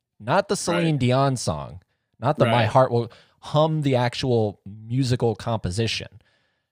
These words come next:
Speaker 2: Right.
Speaker 1: I think so many more people would be able to do the dun, dun, dun, dun, dun. Like, that's the, that's the thing. So, you
Speaker 2: Right.
Speaker 1: know, not that you don't sleep well at night, but if this adds anything to it, you
Speaker 2: No,
Speaker 1: created.
Speaker 2: no, I, I,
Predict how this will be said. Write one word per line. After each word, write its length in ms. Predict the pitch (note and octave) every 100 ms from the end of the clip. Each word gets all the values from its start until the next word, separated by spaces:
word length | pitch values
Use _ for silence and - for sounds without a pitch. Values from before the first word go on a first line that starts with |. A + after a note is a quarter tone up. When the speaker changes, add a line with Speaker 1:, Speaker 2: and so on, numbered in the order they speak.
| _ -
Speaker 2:
Right. 300 | G#2+ F#2+ -
Speaker 1:
I 80 | A2+
think 200 | A2+ D#3+
so 240 | - D#3+
many 140 | D3+ C#3+
more 160 | C3
people 300 | C3 D#3 D#3
would 120 | B2+ A2
be 120 | G#2+
able 160 | G2
to 100 | A2+
do 200 | G#2+ B2+
the 240 | C3+ G2 F2 _
dun, 160 | - F#2+
dun, 220 | F#2 F2 -
dun, 220 | F#2+ E2+ -
dun, 140 | F#2+
dun. 240 | F#2 F#2 D#2+
Like, 220 | G2+ G2
that's 440 | G#2+ A2 C3+ B2 -
the, 500 | C3 B2 A#2+ A2 G#2 - _ _ _ _ _
that's 260 | B2+ -
the 100 | -
thing. 480 | B2 - G#3 E3 F2
So, 580 | - C3+ A#2+ A#2 G2+ - _ _
you 100 | A2+
Speaker 2:
Right. 140 | A#2 G#2+
Speaker 1:
know, 280 | G2+ G2+ - - - _ _ _ _ -
not 220 | D3 D#3
that 120 | D3+
you 100 | A2+
don't 240 | G#2+ C#3
sleep 280 | D#3+ E3+ D#3
well 200 | D#3+ D#3+
at 80 | D#3
night, 260 | D#3 E3 -
but 180 | A#2+
if 120 | G#2+ -
this 180 | G2+ -
adds 260 | G#2 A#2+ A#2
anything 380 | B2 C3 C3+
to 180 | C3 D3+
it, 160 | D3+ D3
you 200 | A2+ A#2
Speaker 2:
No, 140 | D4
Speaker 1:
created. 420 | D#4+ C4 A3+ B3 B3
Speaker 2:
no, 60 |
I, 260 | - - -
I, 180 | B3+